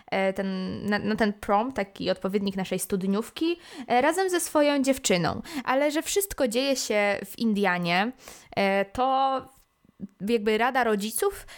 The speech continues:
e, organizująca między innymi ten, e, ten cały bal, e, decyduje się odwołać cały bal, e, bo albo, albo Emma pójdzie tak jak wszyscy, albo, albo nikt nie pójdzie. Mm,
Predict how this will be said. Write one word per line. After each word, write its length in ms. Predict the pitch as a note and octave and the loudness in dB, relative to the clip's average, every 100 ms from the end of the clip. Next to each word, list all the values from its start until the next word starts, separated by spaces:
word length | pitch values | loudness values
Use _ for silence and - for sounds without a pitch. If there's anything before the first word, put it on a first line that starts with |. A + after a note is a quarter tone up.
| - | -4
e, 160 | G3 F#3+ | 0 2
organizująca 840 | A3 G#3+ A#3 G#3+ G3 G3+ G#3 C4 E4+ | 2 2 2 2 0 2 0 0 0
między 240 | D#4+ D4 | 0 0
innymi 420 | C4 A#3+ A#3+ B3 | 0 0 -2 -2
ten, 260 | A#3+ A#3+ A#3 | -2 -2 -2
e, 760 | - G#3+ G#3 G#3 G#3 G#3 G#3 G#3 | -2 -2 0 0 0 0 -2 -2
ten 200 | A3+ G#3+ | -4 -4
cały 280 | G#3 G#3 G#3 G3+ G3 G3 A3 G#3 - - | 0 2 4 4 2 2 -2 -8 -18 -18
bal, 480 | - - G3+ G3 D4 G4+ - - - | -16 -4 2 2 2 0 -6 -20 -8
e, 420 | A3 G#3 G#3+ G#3+ | -2 0 0 -2
decyduje 580 | G#3+ C4 C4+ C4 D4+ D#4 | 0 0 0 -2 0 2
się 380 | D4+ C#4+ C4 C4 - | 0 0 2 2 0
odwołać 600 | C4+ G#3+ A#3 C#4 A3 G3+ | -2 0 0 2 2 0
cały 320 | - F#3+ F#3 | 0 2 0
bal, 340 | F3+ G2 F#2 G2 | 0 0 -2 -2
e, 260 | - G#2 G#2 | -2 -2 -2
bo 440 | G#3 G3 G#2+ G#2 | -2 0 2 0
albo, 600 | - G#3+ G3+ G#3 G3+ G3 G3 - - - | 2 0 2 2 2 2 -2 -8 -20 -4
albo 260 | A3 G#3+ | 0 0
Emma 300 | - A3 G#3+ | 0 0 0
pójdzie 360 | G#3 G#3+ G3+ G3 | -2 -2 -2 -2
tak 260 | G3+ G3 G#3+ | -4 -4 -4
jak 220 | F#3+ - | -4 -6
wszyscy, 560 | - A3+ G#3 - - G3+ G3 G3+ G3+ G3 - - | -4 -2 -2 -4 -2 0 0 0 0 -2 -4 0
albo, 680 | G3+ G3 F#3+ F#3+ F#3+ F#3+ F#3 F#3+ - | 0 0 2 2 2 0 -2 -6 -4
albo 220 | G3 F#3 | -2 0
nikt 320 | F#3+ - - | 0 -2 -10
nie 100 | - | -10
pójdzie. 400 | - - - - - _ - _ - | -8 -8 -8 -12 -14 _ -20 _ -2
Mm, 420 | G3+ G3+ G3+ G#3 | -2 0 -2 -4